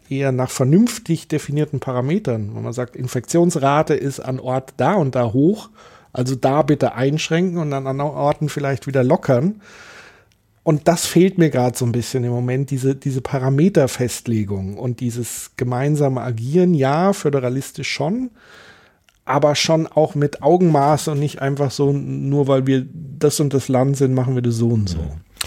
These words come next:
Speaker 2: Also was mich an dieser Resonanztheorie interessiert, ist halt auch der Unterschied jetzt zum Beispiel zu so einem Demokratieverständnis von Jürgen Habermas, das wir oft diskutiert haben, oder zu dem von Karl Popper zum Beispiel.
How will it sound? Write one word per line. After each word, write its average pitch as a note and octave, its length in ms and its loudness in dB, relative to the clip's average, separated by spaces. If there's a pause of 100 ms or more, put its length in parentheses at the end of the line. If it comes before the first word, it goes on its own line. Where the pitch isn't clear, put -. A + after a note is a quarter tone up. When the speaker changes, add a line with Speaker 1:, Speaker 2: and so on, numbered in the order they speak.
(300)
Speaker 2:
Also G2+ 180 2
was G2 80 0
mich C#3+ 180 2
an C3 80 4
dieser A2+ 320 2
Resonanztheorie A2 600 0
interessiert, A#2 540 -2
ist - 240 -4
halt A2+ 160 0
auch B2 140 -2
der - 180 2
Unterschied C3 460 0
jetzt A2 160 2
zum G2+ 120 0
Beispiel F#2+ 220 0
zu F#2 140 -8
so F#2 80 0
einem F2+ 100 4
Demokratieverständnis F2+ 920 0
von F2+ 140 2
Jürgen E2+ 240 2
Habermas, A2+ 560 0
das - 180 -8
wir G#2 140 2
oft - 160 -8
diskutiert - 420 -2
haben, G#2+ 120 2
oder F2 100 2
zu - 100 -2
dem G2 180 4
von G2+ 140 2
Karl E2+ 180 2
Popper F#2 360 0
zum E2 180 -2
Beispiel. C2+ 480 -6